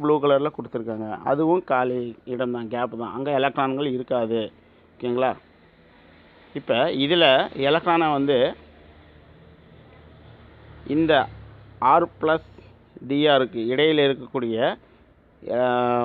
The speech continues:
எலக்ட்ரானுடைய நிகழ்தகவு என்ன அப்படின்னு பார்க்கலாம். இப்ப கோளத்தினுடைய கன அளவு அப்படின்னா ஃபார்முலா என்ன பார்த்துருக்கோம் அப்படின்னா V equal to four by three by R cube அப்படிங்கிறது மேக்ஸ்ல நம்ம பார்த்துருக்க ஃபார்முலா தெரியும்.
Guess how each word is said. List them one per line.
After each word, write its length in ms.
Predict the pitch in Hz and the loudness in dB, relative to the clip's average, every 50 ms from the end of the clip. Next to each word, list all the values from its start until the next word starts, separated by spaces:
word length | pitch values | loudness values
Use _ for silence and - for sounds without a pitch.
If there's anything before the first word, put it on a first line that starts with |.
| 117 120 123 - - - - 127 | -2 -6 -8 -14 -14 -6 -4 -2
எலக்ட்ரானுடைய 500 | 139 160 160 170 160 156 151 143 143 139 131 | -2 -2 0 0 0 2 2 2 2 2 2
நிகழ்தகவு 500 | 131 127 143 143 143 139 135 135 127 123 123 | 2 2 2 2 4 4 2 2 2 0 0
என்ன 120 | 127 127 127 | 0 0 0
அப்படின்னு 240 | 117 110 127 147 151 139 120 | 0 -2 -4 -4 -2 -2 -4
பார்க்கலாம். 320 | 113 107 110 104 98 95 - - - - - | -4 -4 -8 -10 -10 -12 -14 -14 -14 -12 -12
இப்ப 140 | - - - - - | -10 -10 -8 -2 0
கோளத்தினுடைய 540 | 143 156 165 156 147 160 151 147 139 139 139 127 | 2 2 2 0 0 0 0 0 0 0 0 0
கன 180 | 131 135 139 143 | 0 0 2 2
அளவு 180 | 139 135 135 139 131 | 2 2 4 2 2
அப்படின்னா 260 | 123 123 123 139 147 143 - | 2 0 -2 -2 -2 -2 -2
ஃபார்முலா 300 | 131 127 131 139 135 127 | -2 -2 -2 -2 -2 -2
என்ன 100 | 131 139 127 | -2 -2 -2
பார்த்துருக்கோம் 360 | 127 127 117 123 120 117 123 120 | -2 -2 -2 -4 -4 -4 -4 -4
அப்படின்னா 200 | 117 127 143 147 135 | -4 -4 -4 -4 -4
V 60 | 127 139 147 143 139 | -4 -2 -2 0 -2
equal 260 | 131 117 120 123 120 123 | -2 -4 -6 -6 -4 -2
to 60 | 147 151 147 | -4 -4 -2
four 100 | - 135 139 131 131 | -2 -4 -2 -2 -2
by 80 | 131 127 127 | -4 -4 -4
three 140 | 139 131 143 123 120 | -6 -8 -6 -6 -4
by 60 | 117 123 127 | -2 -2 -2
R 60 | 123 113 113 - | -4 -4 -6 -10
cube 180 | 117 113 110 - - - | -10 -10 -12 -14 -14 -12
அப்படிங்கிறது 420 | 117 117 123 123 123 120 131 147 151 143 135 | -8 -6 -4 -4 -4 -2 -2 -2 -2 -2 -2
மேக்ஸ்ல 320 | 131 131 131 - 143 131 123 | -4 -4 -4 -4 -4 -4 -4
நம்ம 140 | 123 120 113 120 | -4 -4 -4 -4
பார்த்துருக்க 360 | 117 120 117 123 120 120 120 110 - | -4 -4 -4 -6 -6 -6 -8 -6 -6
ஃபார்முலா 360 | 117 117 113 113 110 107 117 131 120 - | -8 -6 -6 -6 -4 -4 -4 -6 -6 -8
தெரியும். 300 | 123 117 113 113 120 - | -8 -6 -6 -6 -8 -10